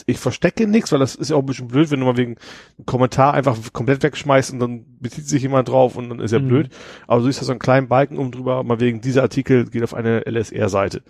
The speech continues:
Speaker 2: Mhm.
Speaker 1: Und das Gleiche mache ich jetzt auch mit, äh, Adblocker, Blocker, Blocker, ich weiß nicht, wie man das, Adblock-Erkenner, also Seiten, die ihre,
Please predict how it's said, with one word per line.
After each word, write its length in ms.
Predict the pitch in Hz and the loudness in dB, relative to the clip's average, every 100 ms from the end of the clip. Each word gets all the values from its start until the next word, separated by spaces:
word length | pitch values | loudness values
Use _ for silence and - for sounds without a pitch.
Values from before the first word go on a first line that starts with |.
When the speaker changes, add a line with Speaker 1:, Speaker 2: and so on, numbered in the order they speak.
| - | -6
Speaker 2:
Mhm. 340 | 139 127 143 196 _ _ _ _ - | -4 -2 -4 -10 _ _ _ _ -10
Speaker 1:
Und 120 | - | -4
das 200 | 110 - | -2 0
Gleiche 380 | - 117 143 156 | 2 4 2 0
mache 200 | 135 127 | 0 0
ich 100 | 120 | 0
jetzt 260 | 135 - - | -2 -2 0
auch 260 | 117 110 | 0 0
mit, 460 | 117 107 - - - | -4 -6 -8 -12 0
äh, 480 | 110 104 104 98 92 - _ _ _ - | 2 4 2 2 -2 -8 _ _ _ -2
Adblocker, 640 | 131 - 147 156 170 170 _ _ _ _ _ | -2 0 -2 0 -2 -2 _ _ _ _ _
Blocker, 440 | 135 - 156 151 _ | -6 -4 -6 -8 _
Blocker, 320 | 143 147 170 - | -8 -6 -8 -8
ich 100 | 117 | -8
weiß 100 | 107 | -6
nicht, 100 | 113 | -4
wie 40 | 110 | -4
man 100 | 104 | -4
das, 80 | |
Adblock-Erkenner, 920 | - 139 127 135 - - - 160 190 220 - - - | -4 -4 0 -2 -2 -4 -2 2 2 0 -6 -6 0
also 180 | 120 | 2
Seiten, 400 | 117 113 143 151 | 4 2 2 -2
die 160 | 127 135 | -2 0
ihre, 240 | 131 123 | 2 0